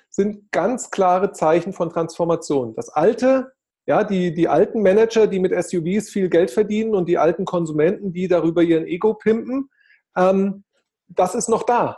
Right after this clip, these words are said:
Das ist noch das vorherrschende System. Deswegen habe ich auch eingangs gesagt, wir sind noch nicht da, dass der Mainstream sich nachhaltig verhält. So. Und, äh, da wird noch gut Geld verdient. Das sind noch schlechte alte Gewohnheiten, ja,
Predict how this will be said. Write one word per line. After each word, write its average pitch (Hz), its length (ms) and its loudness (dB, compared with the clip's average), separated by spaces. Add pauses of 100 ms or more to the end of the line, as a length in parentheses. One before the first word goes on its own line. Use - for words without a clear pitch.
Das 151 160 0
ist 214 160 -6
noch 220 120 0
das - 180 -4
vorherrschende 202 640 0
System. 185 640 -4
Deswegen 165 280 0
habe 160 140 0
ich - 80 -2
auch 175 120 0
eingangs 180 420 0
gesagt, 165 440 0
wir 165 120 2
sind 233 260 -2
noch 196 140 2
nicht 156 260 -2
da, 143 160 4
dass 143 180 0
der 147 120 0
Mainstream 139 500 -4
sich 131 160 -8
nachhaltig 127 480 -8
verhält. 151 340 0 (300)
So. 131 320 0 (240)
Und, 151 240 -4
äh, 160 240 0
da 156 180 0
wird 214 140 2
noch 208 200 0
gut 214 180 -4
Geld 196 200 4
verdient. 214 480 -2
Das 185 140 0
sind 196 100 -4
noch 190 180 -2
schlechte - 460 0
alte 175 280 2
Gewohnheiten, 202 960 0
ja, 202 380 -2